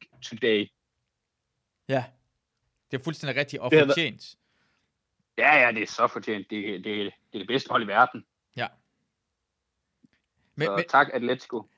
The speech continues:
Speaker 2: det, ja, men det, det sjove er, at jeg jublede mere, da de røg ud af Champions League, end en sejr, United har haft den her sæson næsten.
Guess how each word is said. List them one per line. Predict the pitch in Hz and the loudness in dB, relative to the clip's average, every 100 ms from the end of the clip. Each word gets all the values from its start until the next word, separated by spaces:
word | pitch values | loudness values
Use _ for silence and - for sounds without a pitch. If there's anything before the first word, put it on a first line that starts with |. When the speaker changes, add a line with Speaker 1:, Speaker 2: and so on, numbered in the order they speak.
| _ | _
Speaker 2:
det, | 160 151 | -10 -6
ja, | 165 165 | -6 -6
men | 165 | -4
det, | 180 185 156 | -4 -4 -6
det | 170 | -4
sjove | 190 190 | -2 -2
er, | 175 | -2
at | 143 | -2
jeg | 165 143 | -4 -4
jublede | 156 - 135 117 | -10 -6 -6 -4
mere, | 117 131 | 0 0
da | 135 120 | 0 -6
de | |
røg | 120 120 117 127 | -6 -4 -4 -4
ud | 143 135 _ _ _ _ _ - | -6 -8 _ _ _ _ _ -2
af | 120 120 | 0 0
Champions | - 135 131 120 | -2 -2 -4 -6
League, | 123 135 - | -6 -6 -6
end | 131 | -8
en | 123 120 | -8 -8
sejr, | - 131 135 | -2 0 0
United | 120 113 123 | 0 -4 -2
har | 123 | -2
haft | 127 - | -4 -6
den | 123 | -10
her | 127 | -10
sæson | - 120 131 127 | -8 -8 -8 -8
næsten. | 123 - - | -12 -12 -18